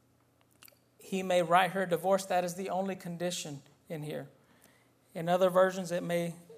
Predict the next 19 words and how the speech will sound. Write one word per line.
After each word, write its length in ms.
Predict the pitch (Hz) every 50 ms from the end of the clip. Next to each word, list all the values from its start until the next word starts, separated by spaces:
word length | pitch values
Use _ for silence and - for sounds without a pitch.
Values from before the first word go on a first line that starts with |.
| -
something 640 | - - - 180 180 175 - 180 175 175 165 175 170 -
as, 420 | 160 156 147 147 147 147 156 - - - - - - - - - - -
as 140 | 180 -
find 260 | - - 180 175 180 175
some 240 | - 190 180 170
reproach 520 | 165 165 160 156 - - 190 180 175 180 -
in 240 | - - 196 190 185
her 220 | 170 180 190 185
or 140 | 190 175 165
something 400 | 156 - - 170 165 165 170 170
else 280 | 170 165 160 156 - -
like 200 | 160 151 147 -
that. 320 | 160 147 135 - - - - - - _ -
That 160 | 185 170 165
is 100 | 170 160
the 80 | 165
only 200 | 160 175 190 196
condition 460 | 190 - 185 170 175 175 170 - 190 175
for 380 | 175 - 170 175 175 175 170